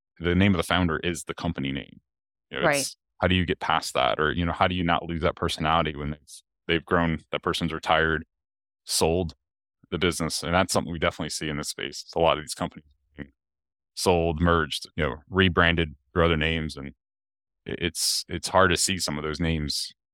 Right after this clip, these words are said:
Speaker 1: kinda transition. And some of these people don't want their name on it when they sell because they don't know what's gonna happen to their company anymore.
Speaker 2: Right. So my next question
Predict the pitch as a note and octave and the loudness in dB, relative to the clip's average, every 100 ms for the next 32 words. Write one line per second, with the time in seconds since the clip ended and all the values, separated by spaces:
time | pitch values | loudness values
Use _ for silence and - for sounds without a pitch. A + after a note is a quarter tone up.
0 | _ _ _ G#2+ E2 - E2+ C#2+ E2+ - | _ _ _ -2 0 0 -2 0 -2 -2
1 | - - _ - D#2+ G#2+ B2+ - F#2 F#2 | -8 -14 _ -8 0 4 4 2 -4 -4
2 | D2 - A2+ F#3 D#2+ D#2 D2+ D2 C#2 D2+ | -2 2 4 4 0 0 0 0 -2 -2
3 | D#2 - C#2+ D#2+ E2+ E2+ D2+ D#2+ E2+ F2+ | -2 0 2 0 -2 -4 0 2 4 2
4 | D#2+ - D2+ - E2+ - D2+ D2 C2+ - | -2 -6 -8 -4 -4 -2 -6 -4 -4 -6
5 | - - _ - - - - _ _ _ | -10 -12 _ -14 -12 -12 -16 _ _ _
6 | _ _ _ _ _ D#3+ D#3+ D3 - - | _ _ _ _ _ 2 4 2 -4 -18
7 | _ _ _ _ _ _ _ _ _ _ | _ _ _ _ _ _ _ _ _ _
8 | - - G#3 F#3+ F3+ F#3+ A3 - - F3+ | -6 4 6 6 4 4 4 2 -2 -2
9 | - E3+ D#3 D3+ D3+ | 0 0 0 0 -4